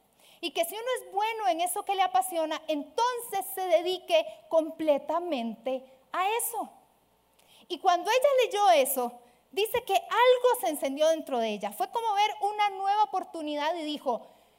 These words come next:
"Yo no quiero que mi agencia haga lo que toda agencia de comunicaciones hace, porque no nos hace diferente a los demás". Entonces, ¿qué hizo? Agarró aquello en lo que era buena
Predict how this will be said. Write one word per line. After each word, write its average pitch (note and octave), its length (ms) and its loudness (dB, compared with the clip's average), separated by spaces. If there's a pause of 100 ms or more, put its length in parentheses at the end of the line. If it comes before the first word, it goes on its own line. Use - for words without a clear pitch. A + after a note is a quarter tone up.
(120)
"Yo D#4+ 120 -2
no A4 120 -2
quiero A4+ 220 -2
que A4 100 -2
mi F#4+ 100 0
agencia E4 680 2
haga C4+ 200 0
lo C#4 180 -2
que B3+ 140 -10
toda C#4 320 2
agencia C4+ 580 -2 (240)
de C4+ 140 2
comunicaciones C4+ 840 -4
hace, G4 360 -4 (300)
porque G4 240 -2
no G4 100 0
nos G#4+ 180 -4
hace A4 280 4
diferente F#4+ 560 0
a F4+ 80 2
los D#4+ 160 -4
demás". C#4 360 -2
Entonces, G4+ 400 -2 (100)
¿qué G#4 120 -2
hizo? A#4+ 260 -2 (640)
Agarró B3+ 380 0
aquello D#4 400 0
en A#3 80 -6
lo A3 100 -10
que E4+ 120 2
era G#4+ 160 4
buena D4 440 -2